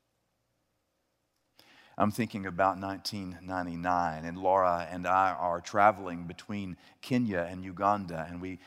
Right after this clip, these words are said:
we go to this border, this transition, uh, maybe about a half a mile,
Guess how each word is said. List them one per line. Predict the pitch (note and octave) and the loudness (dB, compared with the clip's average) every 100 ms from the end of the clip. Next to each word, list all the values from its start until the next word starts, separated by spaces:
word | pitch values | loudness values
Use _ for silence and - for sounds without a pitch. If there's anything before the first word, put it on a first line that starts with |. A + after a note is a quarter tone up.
| - | -6
we | G#2 | 0
go | A#2+ D3 | 2 2
to | D#3 | 0
this | D3 C#3 | -8 -4
border, | G#2 A#2+ A#2 F#2 | 0 0 0 -2
this | F#2 G#2+ | -4 -4
transition, | - B2+ A#2 G2 B2+ - G#2+ F#2+ F2 - - - E2+ | -4 0 0 0 -4 -4 -6 -8 -10 -16 -20 -16 -12
uh, | A2+ A#2+ A#2+ C3 | -10 -10 -12 -14
maybe | C#3 F3+ A#3 | -6 -2 2
about | B3 G#3+ E3+ | 4 4 4
a | B2+ - - - _ _ _ _ - | 2 -2 -16 -20 _ _ _ _ -14
half | - D#3+ D#3+ | -4 0 0
a | D3+ | 2
mile, | B2 A2 G2 E2+ D#2+ | 4 6 4 2 -4